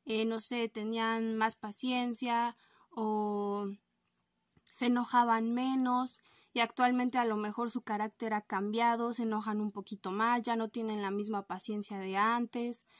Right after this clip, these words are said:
no sé, ustedes se tienen que empezar a conocer y determinar estas cosas, ¿ok? Al terminar, van a analizar esos collages, ¿vale? Los van a analizar y van a, a escribir en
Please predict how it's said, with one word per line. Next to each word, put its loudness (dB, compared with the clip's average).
no -2
sé, 0
ustedes -2
se -2
tienen -2
que -4
empezar 0
a 2
conocer -4
y 0
determinar 0
estas -4
cosas, -10
¿ok? -6
Al 2
terminar, 4
van 6
a 10
analizar 4
esos -2
collages, 2
¿vale? 0
Los 0
van 6
a 4
analizar 4
y 0
van 4
a, 6
a 4
escribir 0
en -2